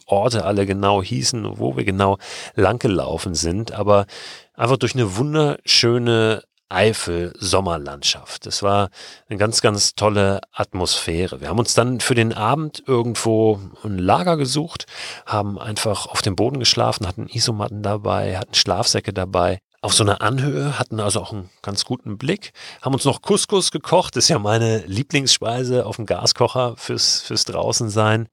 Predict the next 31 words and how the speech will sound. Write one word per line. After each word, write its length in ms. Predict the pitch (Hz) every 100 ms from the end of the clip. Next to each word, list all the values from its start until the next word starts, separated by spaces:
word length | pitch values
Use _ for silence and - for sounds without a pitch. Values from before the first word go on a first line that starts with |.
| -
Dann 340 | 95 104 101
wurd's 260 | 101 110 -
dunkel, 400 | 135 185 185 135
wir 80 | 113
schliefen 400 | - 131 - 123
ein 440 | 95 101 147 180 _ _ _ _ _
und 440 | - 117 113 117 -
so 100 | - -
kurz 720 | - 233 - - - - -
vor 380 | - - 131 131
Mitternacht 800 | 123 185 170 95 139 - - -
musste 320 | 90 - 95
es 140 | -
gewesen 460 | - - 82 101 90
sein, 440 | - - 73 76 _ _ _ _ -
hab 140 | -
ich 120 | - -
auf 160 | -
einmal 460 | 101 110 113 110 101
so 140 | 107
ein, 280 | 107 104 92
so 100 | 101
ein 100 | 104
Geräusch 540 | 98 135 151 165 160
gehört, 440 | - 85 73 71 -
so 140 | 87
ein, 120 | 85 - _ _ _ _
wie 100 | 110
so 100 | 135
ein 60 | 113
Kreischen, 640 | - - 104 170 - -